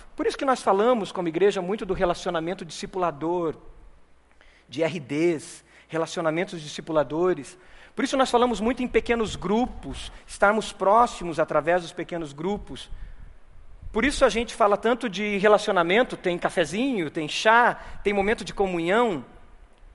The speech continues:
Porque o método do discipulado, de ser uma igreja discipular, implica em relacionamento, implica em estar perto, implica em ter cadeiras, para que a gente movimente as cadeiras e olhe um no olho do outro. Ser igreja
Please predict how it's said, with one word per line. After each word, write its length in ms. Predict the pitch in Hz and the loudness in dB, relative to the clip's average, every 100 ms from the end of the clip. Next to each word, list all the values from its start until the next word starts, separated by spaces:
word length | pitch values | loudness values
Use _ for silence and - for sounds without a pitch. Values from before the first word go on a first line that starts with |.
| - - - - - - - - | -18 -20 -20 -20 -20 -20 -12 -6
Porque 220 | 202 262 | -2 0
o 60 | |
método 420 | 220 214 277 254 202 | 4 4 2 0 -2
do 140 | 196 | -4
discipulado, 920 | 156 - 226 175 160 214 247 151 123 - - - | -4 -8 -6 2 4 6 4 -2 -10 -12 -20 -20
de 180 | 131 156 | -12 -10
ser 340 | - 247 269 | -4 2 4
uma 140 | 208 | 4
igreja 340 | 170 165 196 185 | 4 4 2 2
discipular, 580 | 147 180 - 160 196 202 | -6 -10 -2 2 4 2
implica 520 | 202 - 233 294 269 | -2 -2 0 2 2
em 80 | 254 | 2
relacionamento, 920 | 240 233 - 247 247 262 262 - - _ - - - - - | 2 2 0 0 2 2 0 -4 -20 _ -20 -20 -20 -20 -10
implica 520 | 185 196 220 277 - | -8 -6 -2 -2 2
em 60 | 233 | 0
estar 340 | - 233 208 | 2 2 4
perto, 440 | - 247 240 - - - - - - | 4 4 4 -2 -16 -16 -20 -20 -8
implica 380 | 202 - 277 277 | -6 -2 0 0
em 60 | |
ter 200 | 262 269 | 6 8
cadeiras, 760 | - 262 190 262 311 180 151 - - - | 8 4 6 4 6 6 2 -6 -14 -2
para 100 | 196 | 2
que 100 | 202 | 4
a 40 | |
gente 180 | 214 233 | 2 0
movimente 480 | 226 226 202 220 247 | 0 0 2 0 0
as 80 | 226 | 0
cadeiras 460 | 202 180 220 247 | 2 4 4 4
e 40 | 214 | 6
olhe 300 | 196 233 247 | 8 8 4
um 140 | 233 | 0
no 100 | 247 | 2
olho 240 | 214 233 233 | 6 6 4
do 100 | 208 | 6
outro. 560 | 220 233 226 - 131 - - _ _ _ _ _ _ _ _ _ _ _ | 8 8 2 -10 -12 -14 -20 _ _ _ _ _ _ _ _ _ _ _
Ser 480 | - - 262 285 254 | -14 -4 2 2 2
igreja 720 | 185 185 214 247 208 240 | 0 2 4 4 2 0